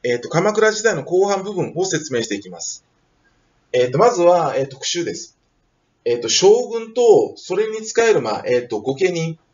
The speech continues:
の間には、御恩と奉公の関係がありました。はい。えっと、何か戦いがあった時には、御家人は命を懸けて戦う。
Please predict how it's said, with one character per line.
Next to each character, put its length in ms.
の 100
間 220
に 120
は、 360
御 280
恩 140
と 140
奉 320
公 240
の 80
関 240
係 200
が 80
あ 40
り 60
ま 100
し 100
た。 120
は 100
い。 140
え 140
っ 60
と、 100
何 200
か 100
戦 360
い 60
が 80
あ 20
っ 40
た 80
時 180
に 100
は、 340
御 120
家 160
人 220
は 300
命 320
を 60
懸 240
け 100
て 80
戦 220
う。 240